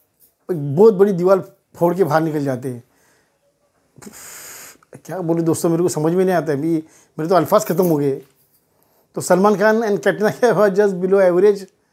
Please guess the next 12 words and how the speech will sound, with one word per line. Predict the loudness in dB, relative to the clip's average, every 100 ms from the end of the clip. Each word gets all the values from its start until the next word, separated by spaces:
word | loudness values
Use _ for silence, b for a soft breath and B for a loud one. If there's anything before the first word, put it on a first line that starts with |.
| _ _ _ _ _ _ _ _ _ _ _ 0
इमरान | 0 2
हाशमी, | 0 0 0 0 0 -4 _ _ _ _ _ _ _ _ _ _ _ -6
the | -4 -4 _ _ _ _ -2
person | 0 2
who | 2 2 0 -6 _ _ -8
does | 0 0 0 -6
kissing, | 0 4 4 2 -6 _ _ _ _ _
how | -8 -2
can | -2
he | 0 -2 -2
does | -2
killing? | -2 -10 _ 4 4 2 0